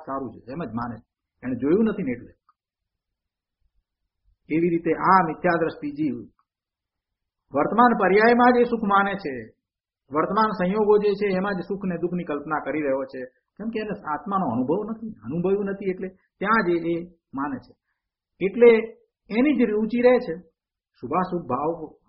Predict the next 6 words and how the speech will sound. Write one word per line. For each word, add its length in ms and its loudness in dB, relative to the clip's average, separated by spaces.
રૂપે 220 -2
પરિણમવાની 580 -4
એની 180 -2
રુચિ 280 -6
છૂટતી 420 -10
નથી. 240 -8